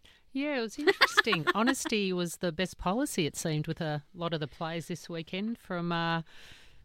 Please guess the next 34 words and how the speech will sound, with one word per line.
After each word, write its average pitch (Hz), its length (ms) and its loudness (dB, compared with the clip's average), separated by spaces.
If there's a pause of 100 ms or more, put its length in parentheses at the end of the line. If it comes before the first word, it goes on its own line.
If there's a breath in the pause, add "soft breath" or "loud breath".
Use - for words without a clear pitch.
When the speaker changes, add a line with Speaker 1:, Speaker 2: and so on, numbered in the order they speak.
(120)
Speaker 1:
media 190 340 4
interviews 175 540 0
at 151 140 -8
halftime 202 760 0
or 156 220 4 (220)
stories 160 540 0
at 147 100 -2
halftime 185 600 -2
to 156 340 -2
interviews 165 360 2
after 165 280 0
the 156 100 0
game. 196 380 2
Um, 208 380 -2 (300 soft breath)
a 240 40 -6
lot 240 80 0
of 233 60 -2
the 214 60 -4
girls 208 380 -2
just - 380 -6
told 202 220 0
it - 80 -2
like 196 260 -4
they 202 200 0
thought 202 300 -2
it 196 80 -2
was, 196 440 0
and 180 100 2
Speaker 2:
Yep. 233 160 6
Speaker 1:
it, - 40 4
and 202 80 4
it 196 40 2
made 214 240 4
for 202 220 2